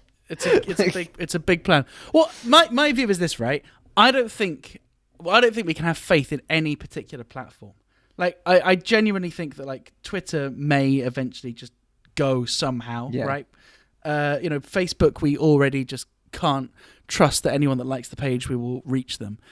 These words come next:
Speaker 2: Yeah.
Speaker 1: And,
Speaker 2: I,
Speaker 1: like, the
Speaker 2: man,
Speaker 1: good
Speaker 2: I
Speaker 1: thing about
Speaker 2: haven't, I
Speaker 1: podcasts
Speaker 2: haven't even checked our MySpace page in, like, three weeks now.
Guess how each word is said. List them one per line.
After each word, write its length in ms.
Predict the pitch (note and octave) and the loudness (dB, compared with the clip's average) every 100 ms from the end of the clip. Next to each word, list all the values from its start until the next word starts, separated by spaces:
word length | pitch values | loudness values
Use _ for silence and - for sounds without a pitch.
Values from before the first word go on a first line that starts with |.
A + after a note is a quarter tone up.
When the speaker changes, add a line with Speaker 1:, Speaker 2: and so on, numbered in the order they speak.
| - | -12
Speaker 2:
Yeah. 240 | G#2+ G#2 G2 | -8 -4 2
Speaker 1:
And, 480 | F3 F3 E3+ E3 - - - - | 4 4 2 -2 -10 -18 -18 2
Speaker 2:
I, 180 | C3 C3 | 4 4
Speaker 1:
like, 120 | A#2 | 2
the 80 | - | 4
Speaker 2:
man, 220 | C3 A#2 | 6 8
Speaker 1:
good 20 | |
Speaker 2:
I 40 | |
Speaker 1:
thing 80 | A#2+ | 6
about 60 | D#3 D3 A2+ | 6 4 2
Speaker 2:
haven't, 20 | |
I 160 | F#3 A2+ | -4 0
Speaker 1:
podcasts 20 | |
Speaker 2:
haven't 220 | D3+ B2+ | 2 2
even 200 | A2 F#2+ | 0 -4
checked 320 | - - C#3 F2+ | -6 -4 -4 -4
our 80 | |
MySpace 500 | F#2 G2+ B2 - - - | -4 -4 -6 -10 -12 -12
page 280 | E2+ F#2 | -12 -12
in, 220 | F2 F2+ E2+ | -14 -16 -18
like, 120 | F#2 | -14
three 160 | - G#2 | -10 -6
weeks 300 | A#2 A#2 | -6 -8
now. 100 | - | -14